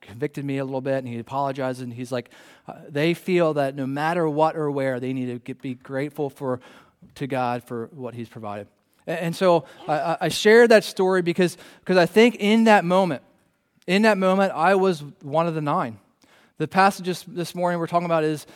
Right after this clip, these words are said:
that Jesus asked the questions, "Where, where are the nine?" And I think in that moment I was one of the nine because I sat there quietly,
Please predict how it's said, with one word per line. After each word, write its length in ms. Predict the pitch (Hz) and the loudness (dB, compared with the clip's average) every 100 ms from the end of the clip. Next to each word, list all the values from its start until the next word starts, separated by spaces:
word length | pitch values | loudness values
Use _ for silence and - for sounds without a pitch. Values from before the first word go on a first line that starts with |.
| _ | _
that 100 | 156 | -12
Jesus 360 | 147 175 175 175 | -6 -4 -4 -2
asked 220 | 165 160 | -2 -2
the 40 | - | -4
questions, 400 | 160 151 156 139 | -4 -4 -6 -6
"Where, 240 | 151 151 | -4 -4
where 260 | 147 147 143 | -4 -2 0
are 220 | 143 139 | 0 -2
the 80 | 131 | -2
nine?" 320 | 131 139 135 | -2 -2 -2
And 140 | 131 | -4
I 80 | 131 | -4
think 200 | 170 170 | -4 -4
in 120 | 165 | -2
that 120 | 156 | -4
moment 300 | 143 147 147 | -4 -4 -4
I 60 | 135 | -4
was 180 | 143 135 | -6 -4
one 140 | 147 | -4
of 40 | 143 | -2
the 60 | |
nine 220 | 139 147 | -2 -2
because 240 | 147 143 139 | -2 -4 0
I 160 | 147 143 - - | 0 -2 -14 -12
sat 480 | - - 175 180 - | -6 2 4 2 4
there 300 | 180 170 160 - - | 6 6 2 -6 -16
quietly, 800 | - 151 165 170 185 165 165 | -4 2 4 2 0 0 -2